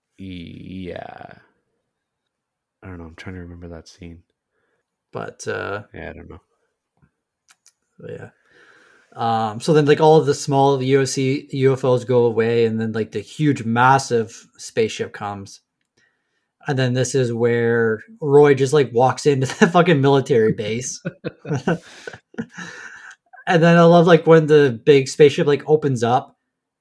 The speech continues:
Speaker 2: and then, like, everyone just, like, slowly puts, like, sun-, the same sunglasses on.
Speaker 1: Yeah.
Speaker 2: Like, they all look the exact same.
Speaker 1: <laughs>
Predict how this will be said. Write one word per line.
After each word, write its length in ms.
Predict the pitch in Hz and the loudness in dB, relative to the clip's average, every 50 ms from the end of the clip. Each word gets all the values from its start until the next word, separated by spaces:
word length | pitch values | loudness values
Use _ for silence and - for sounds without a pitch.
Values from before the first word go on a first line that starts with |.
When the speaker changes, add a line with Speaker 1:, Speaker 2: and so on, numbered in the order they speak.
| _ _ - | _ _ 0
Speaker 2:
and 100 | 180 165 | 2 4
then, 140 | 160 156 147 | 4 4 4
like, 320 | 151 151 156 156 - - _ _ _ _ _ _ _ _ _ - | 4 4 2 2 0 -8 _ _ _ _ _ _ _ _ _ 0
everyone 400 | 160 165 151 147 160 160 156 147 | 4 4 6 6 4 4 4 2
just, 160 | 147 143 - | 0 0 2
like, 160 | 180 147 120 | 0 0 0
slowly 360 | - - - 156 123 127 139 135 | -2 -4 -4 -2 0 2 0 0
puts, 280 | 135 - 139 117 - | 2 0 -2 -2 -2
like, 180 | 139 131 - - | -4 -4 -6 -8
sun-, 300 | - - 120 120 120 - - | -12 -12 -10 -10 -10 -8 -8
the 80 | 156 | -6
same 440 | 131 - - 175 160 147 151 151 147 | -6 -2 0 0 2 2 2 2 0
sunglasses 720 | 139 - - 156 143 135 123 123 117 135 135 - 156 143 | -2 -2 -2 0 0 0 -2 0 0 -2 0 -2 -2 0
on. 320 | 147 139 143 156 160 160 - _ | 2 2 2 0 -2 -4 -8 _
Speaker 1:
Yeah. 380 | 139 131 127 113 101 98 92 90 _ _ _ _ _ _ _ _ - | -8 -6 -6 -6 -6 -8 -10 -12 _ _ _ _ _ _ _ _ -8
Speaker 2:
Like, 160 | 143 131 117 | -8 -6 -4
they 60 | 135 | -2
all 120 | 127 127 123 | -2 0 0
look 200 | 131 131 131 - | -2 -4 -4 -6
the 80 | 123 | -6
exact 380 | 113 110 110 110 104 104 - - | -6 -6 -6 -4 -6 -6 -8 -10
same. 260 | - 117 104 101 110 | -12 -12 -12 -12 -14
Speaker 1:
<laughs> 840 | 127 - - 175 - - 170 - - - 156 - _ - - - | -12 -6 -6 -6 -6 -6 -14 -12 -12 -14 -16 -16 _ -20 -20 -20